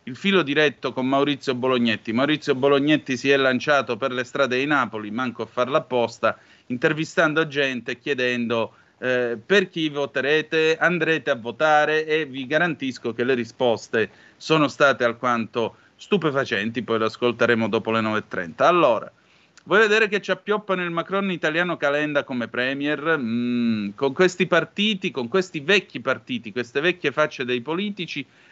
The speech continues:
alle prossime elezioni non ci andrà nessuno. Abbiamo visto cosa hanno fatto in quest'anni.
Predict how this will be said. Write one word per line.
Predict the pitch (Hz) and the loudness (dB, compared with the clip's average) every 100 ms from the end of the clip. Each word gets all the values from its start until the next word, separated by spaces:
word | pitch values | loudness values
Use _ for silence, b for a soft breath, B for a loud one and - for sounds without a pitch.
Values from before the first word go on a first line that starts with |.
| b | b
alle | 131 165 | 0 2
prossime | 180 208 185 180 | 2 0 0 0
elezioni | 175 175 220 190 | 0 0 0 0
non | 170 151 | 0 0
ci | 165 | 0
andrà | 175 185 | 2 2
nessuno. | 170 - 139 117 | 0 -4 -6 -4
Abbiamo | 110 123 170 | -2 0 2
visto | 160 185 - 151 | 2 -2 -2 -2
cosa | 151 147 | 0 0
hanno | 139 131 | 0 0
fatto | 151 - | 0 -2
in | 127 | -4
quest'anni. | 127 123 120 107 98 98 | -4 -2 0 0 -2 -8